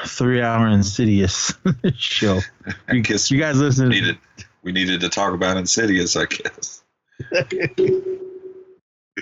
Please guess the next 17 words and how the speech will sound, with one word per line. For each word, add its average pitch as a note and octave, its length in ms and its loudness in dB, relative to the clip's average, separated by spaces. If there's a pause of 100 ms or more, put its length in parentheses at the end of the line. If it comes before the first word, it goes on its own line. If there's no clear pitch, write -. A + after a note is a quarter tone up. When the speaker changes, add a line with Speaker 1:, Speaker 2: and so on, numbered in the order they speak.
(680)
Speaker 1:
But A#2 260 2
yeah, B2+ 240 4
everyone, A#2 320 2
that, C3+ 200 2
thanks, D#3 300 0
uh, C#3+ 260 2
whoever, D3+ 480 4
everyone D3+ 300 4
that C#3 80 2
listened B2 380 2
to A2+ 60 2
that A2 200 2
one. F#2 220 0 (120)
Thanks, G2+ 380 0
man. F#2 200 0
That F#2+ 120 4
was, - 440 -2